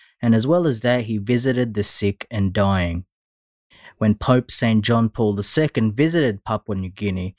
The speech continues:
for his beatification, he said in his homily,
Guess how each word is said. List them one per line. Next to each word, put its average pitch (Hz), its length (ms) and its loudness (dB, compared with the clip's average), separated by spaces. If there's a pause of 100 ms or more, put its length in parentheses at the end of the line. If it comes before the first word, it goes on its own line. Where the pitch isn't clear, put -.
(140)
for - 160 -4
his 95 200 -2
beatification, 104 1160 0 (280)
he 120 100 -4
said 202 300 2
in 190 100 2
his 139 200 0
homily, 120 540 0